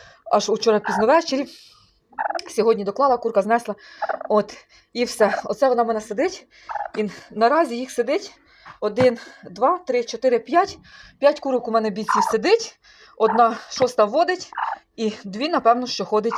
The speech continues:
із півнем. Ото, ото така ситуація. Так, що то гліцинія моя геть похилилася. Таким підперта стопчиком, як я не знаю що. Ой,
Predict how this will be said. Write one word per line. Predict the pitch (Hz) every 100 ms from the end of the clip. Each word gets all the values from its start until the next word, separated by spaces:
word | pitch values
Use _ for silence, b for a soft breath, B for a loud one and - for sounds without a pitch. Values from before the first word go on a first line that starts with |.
| -
із | 190
півнем. | - 180 170 - B B B B
Ото, | 196 - 269 311 B B B B B
ото | - 208 277
така | 294 220
ситуація. | 226 - 175 185 - 180 - - 262 311 339 - _ _ _ b b b b b _
Так, | 226 190 -
що | -
то | 226
гліцинія | 240 190 - 381 415 277 - B B B B
моя | 220 240
геть | 233 220 349
похилилася. | - 226 214 214 208 196 - 190 B B B
Таким | 220 - 370
підперта | 254 - 294 233
стопчиком, | - 440 480 320 226
як | 226 254
я | 285 427 - _ b b b b _
не | 233
знаю | 240 339 330
що. | 285 - 214 - - - B B B B B B B B B B - -
Ой, | 294 294 226